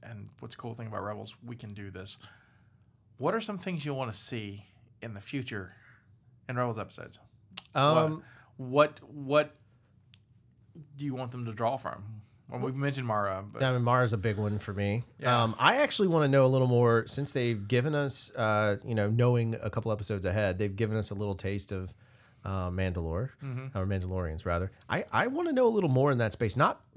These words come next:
Speaker 2: as a Boba Fett fan, just because it's a race that I, I don't know anything about, 'cause I, like you, I only take what is canon at this point.
Speaker 1: Right.
Speaker 2: Um, and I'd love to see some exploration in that, 'cause clearly there's some cool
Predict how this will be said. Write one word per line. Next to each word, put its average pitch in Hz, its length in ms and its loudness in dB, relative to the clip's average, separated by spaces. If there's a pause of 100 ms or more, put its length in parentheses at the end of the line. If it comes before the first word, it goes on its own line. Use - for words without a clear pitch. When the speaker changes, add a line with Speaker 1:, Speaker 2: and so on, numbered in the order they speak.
(160)
Speaker 2:
as 135 160 4
a 127 40 4
Boba 117 260 4
Fett - 220 0
fan, 92 300 0
just 127 160 -2
because 143 240 -2
it's 131 160 -2
a 113 60 0
race 113 320 2
that 110 200 -2
I, - 120 -10 (420)
I 107 100 -2
don't 123 240 0
know 113 140 2
anything 101 260 0
about, 95 340 2
'cause 104 120 0
I, 101 360 2 (280)
like 104 220 0
you, 110 280 0
I 98 160 0
only 104 460 -2
take 104 240 -6
what 104 140 -2
is - 80 -8
canon 104 320 -2
at 85 120 -6
this 85 120 -10
point. 82 380 -8
Speaker 1:
Right. 123 240 -6 (280)
Speaker 2:
Um, 95 400 0 (300)
and 127 80 2
I'd 113 280 0
love 117 360 2
to 117 80 -6
see 110 180 -4
some 98 160 -4
exploration 98 580 -4
in 90 60 -2
that, 82 140 -8
'cause 92 160 -8 (180)
clearly 139 440 -2
there's 98 200 -4
some 95 220 -6
cool 113 680 -2